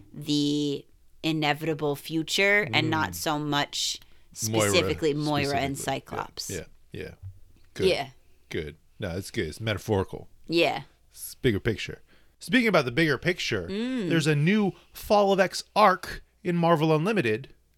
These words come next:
Speaker 2: that started last week. Issue two
Speaker 1: Mm.
Speaker 2: came out this week. We won't talk about that until our next episode. But this is an arc spanning twenty issues of
Speaker 1: Twenty?
Speaker 2: X-Men Unlimited.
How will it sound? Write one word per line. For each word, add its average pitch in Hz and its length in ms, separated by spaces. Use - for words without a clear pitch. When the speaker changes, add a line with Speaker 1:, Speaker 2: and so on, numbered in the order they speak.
Speaker 2:
that 120 160
started 117 540
last 131 360
week. 110 360
Issue 330 340
two 139 220
Speaker 1:
Mm. 139 40
Speaker 2:
came 131 140
out 113 100
this 139 160
week. 127 140
We 127 100
won't 117 140
talk 123 160
about 113 160
that 117 140
until 117 360
our 107 60
next 151 260
episode. 101 420
But 214 320
this 220 380
is 220 160
an 202 240
arc 135 340
spanning 147 680
twenty 175 1000
issues 107 600
of 160 120
Speaker 1:
Twenty? 240 180
Speaker 2:
X-Men 165 400
Unlimited. 165 580